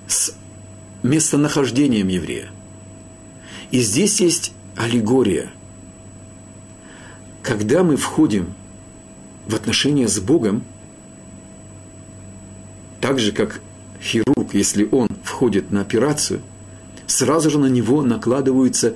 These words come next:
свои особые правила стерильности, правила даже цвета одежды,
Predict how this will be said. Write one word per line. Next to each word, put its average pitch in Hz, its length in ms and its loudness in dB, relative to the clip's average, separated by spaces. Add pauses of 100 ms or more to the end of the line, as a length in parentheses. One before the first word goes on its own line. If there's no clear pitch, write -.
(140)
свои 120 340 2
особые 143 460 2
правила 104 460 0 (880)
стерильности, 120 760 0 (1120)
правила 127 360 4
даже 120 240 2
цвета 123 420 0
одежды, 104 540 -2